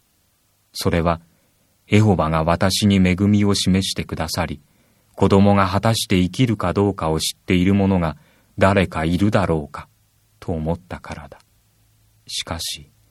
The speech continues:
もう死んでしまった以上、どうして私は断食をするのか。私はあの子をもう一度連れ戻せるだろうか。私はあの子のところへ行こうとしているが、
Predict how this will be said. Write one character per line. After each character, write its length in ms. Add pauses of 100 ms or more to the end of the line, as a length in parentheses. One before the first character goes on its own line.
(380)
も 300
う 40
死 240
ん 160
で 120
し 160
ま 140
っ 40
た 200
以 120
上、 280 (500)
ど 160
う 80
し 100
て 100
私 460
は 140
断 260
食 300
を 120
す 180
る 120
の 140
か。 180 (800)
私 440
は 200
あ 40
の 140
子 160
を 180 (380)
も 220
う 60
一 220
度 160 (140)
連 160
れ 20
戻 280
せ 180
る 100
だ 140
ろ 240
う 40
か。 140 (800)
私 400
は 140
あ 60
の 120
子 120
の 140
と 120
こ 120
ろ 160
へ 40
行 120
こ 180
う 40
と 140
し 140
て 80
い 100
る 120
が、 180